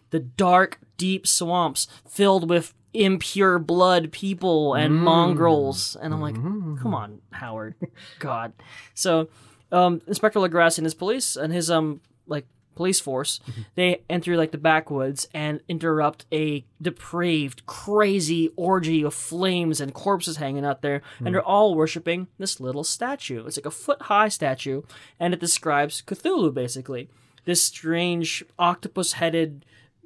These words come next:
Speaker 1: humanoid, dra-, like, draconic winged thing sitting, like, down, crouching down.
Speaker 2: Literally draconic.
Speaker 1: Yes,
Speaker 2: <laughs> Yes.
Speaker 1: literally draconic.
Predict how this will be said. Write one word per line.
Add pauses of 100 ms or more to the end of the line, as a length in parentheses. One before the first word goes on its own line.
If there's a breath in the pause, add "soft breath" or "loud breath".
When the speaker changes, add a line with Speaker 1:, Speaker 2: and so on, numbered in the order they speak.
(160)
Speaker 1:
humanoid,
dra-,
like,
draconic
winged
thing
sitting,
like,
down,
crouching
down.
Speaker 2:
Literally
draconic.
Speaker 1:
Yes,
Speaker 2:
<laughs>
Yes.
Speaker 1:
literally
draconic.